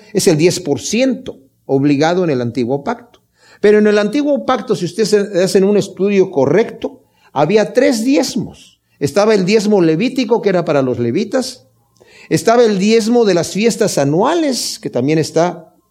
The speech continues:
allí en el Antiguo Testamento. Y estaba el diezmo que era de cada tres, cada tres años para los pobres, se recogía otro tipo de diezmo. Si se junta toda esa cantidad,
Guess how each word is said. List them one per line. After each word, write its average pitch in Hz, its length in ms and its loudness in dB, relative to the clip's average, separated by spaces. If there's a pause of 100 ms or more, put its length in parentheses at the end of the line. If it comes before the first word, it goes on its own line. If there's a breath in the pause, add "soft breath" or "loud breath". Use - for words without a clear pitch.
allí 151 540 -2
en 127 140 -6
el 123 120 -4
Antiguo 139 260 -2
Testamento. 180 600 -6 (360 loud breath)
Y 180 100 2
estaba 240 320 2
el 247 140 0
diezmo 233 400 0
que 214 340 0
era 208 220 0
de 190 120 0
cada 208 280 -2
tres, - 540 -2 (140)
cada 208 220 0
tres 202 240 -2
años 208 520 -2
para 156 220 0
los 165 240 -2
pobres, 208 460 -2
se 135 100 -4
recogía 120 460 -4
otro 180 280 -2
tipo 160 260 -4
de 190 120 0
diezmo. 285 520 -6 (420 loud breath)
Si 202 160 0
se 196 160 2
junta 254 580 0
toda 240 240 2
esa 220 200 -2
cantidad, 151 840 -2